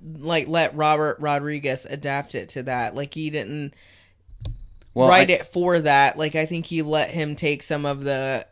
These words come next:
Speaker 1: other, like, um, dialogue from something else he wrote and use it in that.
Speaker 2: Well, I know that the Ezekiel speech that Jules gives in,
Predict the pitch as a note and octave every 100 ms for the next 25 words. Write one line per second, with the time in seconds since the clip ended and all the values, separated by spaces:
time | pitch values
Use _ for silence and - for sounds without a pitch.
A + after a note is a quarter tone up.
0 | _ D#3+ D#3 D3+ D3 C#3+ - _ _ _
1 | _ _ D#3 D#3 C#3+ C#3+ C#3 C#3+ C#3 C3+
2 | C3 B2 C#3+ - E3 D#3+ D#3 C#3+ C3 C#3
3 | - E3 D#3 D3 A#2 - - - - F3
4 | D#3+ D#3 D3+ C#3+ - D3 C#3 C#3 C3 -
5 | C#3 C#3+ C#3+ C#3+ C3+ A2+ B2+ B2+ B2+ B2
6 | - - A#2+ B2+ B2 B2+ B2+ C3 B2 A#2+
7 | G2 A2+ G#2+ G#2 G#2 F#2+ G#2 G#2 G2+ F#2+
8 | - F#2+ F#2 - F#2 F2 F2+ F#2 F#2 E2+
9 | E2+ E2+ E2 D#2+ - F2+ F2 E2+ E2 E2